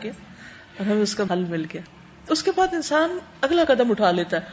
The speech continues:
اور بعض اوقات بہت بڑی جمپ لگا لیتا ہے۔ چلیے، وَسُرَّ الْخَلْقُ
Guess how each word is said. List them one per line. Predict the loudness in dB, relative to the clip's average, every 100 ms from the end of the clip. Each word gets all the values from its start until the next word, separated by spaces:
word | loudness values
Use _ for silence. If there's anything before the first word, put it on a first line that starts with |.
| -20 -6
اور | 4
بعض | 4 6
اوقات | 2 4
بہت | 2
بڑی | 4 8 8
جمپ | 6 2 0
لگا | 2 2
لیتا | 0 -4 -10
ہے۔ | -12 -20 -20 -20 -20 _ -20 -20 _ _ _ -10
چلیے، | -6 -4 -6 -12 -20 -20 -20 -20 -20 -20 -20 _ _ _ _ _ _
وَسُرَّ | -2 2 4 6 6
الْخَلْقُ | 6 4 2 4 4 0 -2